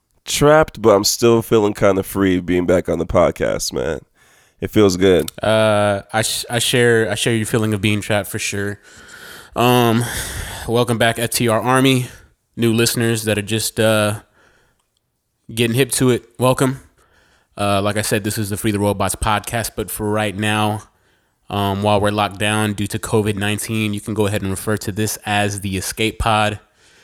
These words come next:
Speaker 2: and this is episode one of the Escape Pod.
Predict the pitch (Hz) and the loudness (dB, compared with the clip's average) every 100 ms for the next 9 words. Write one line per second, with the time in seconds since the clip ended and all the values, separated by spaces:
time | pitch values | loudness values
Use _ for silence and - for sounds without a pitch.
0 | _ _ - 95 95 95 98 - 98 95 | _ _ -8 -4 -4 -4 -4 -4 -6 -6
1 | - 104 98 - 101 98 98 143 147 135 | -8 -8 -6 -6 -6 -4 -4 -2 -4 -8
2 | - - 101 110 - 101 92 90 76 78 | -16 -12 -6 -4 -4 -6 -6 -6 -8 -10